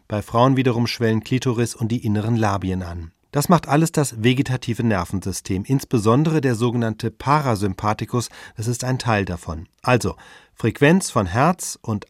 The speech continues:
Atem nehmen zu. Ab einem bestimmten Punkt schütten dann der Hypothalamus und die Hypophyse im Gehirn einen Cocktail aus verschiedenen Botenstoffen aus, darunter Oxytocin.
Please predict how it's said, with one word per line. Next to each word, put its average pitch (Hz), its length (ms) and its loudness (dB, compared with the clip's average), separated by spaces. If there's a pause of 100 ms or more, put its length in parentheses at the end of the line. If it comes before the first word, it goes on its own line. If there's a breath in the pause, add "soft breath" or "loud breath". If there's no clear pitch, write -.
Atem 135 400 2
nehmen 98 320 2
zu. 208 320 2 (140)
Ab - 160 0
einem 139 220 2
bestimmten 143 440 -2
Punkt 151 260 -2
schütten 147 280 -2
dann 120 180 0
der 107 160 -2
Hypothalamus 139 760 -2
und 117 120 -4
die 110 100 -6
Hypophyse 156 600 0
im 120 160 -2
Gehirn 120 300 0 (340 loud breath)
einen 123 320 2
Cocktail 147 420 0
aus 123 160 -2
verschiedenen 120 580 0
Botenstoffen 113 720 -2
aus, 120 340 0
darunter 107 520 -2
Oxytocin. 131 880 0